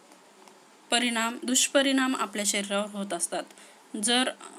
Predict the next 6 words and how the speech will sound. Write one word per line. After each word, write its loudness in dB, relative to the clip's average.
लहानपणापासून 0
प्रथिने -2
योग्य -4
प्रमाणात 0
मिळाली 0
नाहीत -2